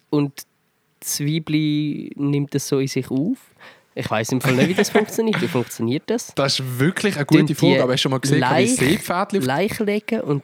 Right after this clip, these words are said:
Speaker 1: dann tut das der Mann be-, befruchten?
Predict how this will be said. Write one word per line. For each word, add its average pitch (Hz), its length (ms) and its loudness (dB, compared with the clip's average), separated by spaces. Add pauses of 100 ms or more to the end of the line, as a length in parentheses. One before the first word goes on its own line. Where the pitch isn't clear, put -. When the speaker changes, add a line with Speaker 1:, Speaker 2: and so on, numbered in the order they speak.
Speaker 1:
dann 147 180 0
tut 151 180 -4
das 147 200 -4
der 143 120 -2
Mann 139 440 0 (480)
be-, 139 400 2 (320)
befruchten? 127 1500 -4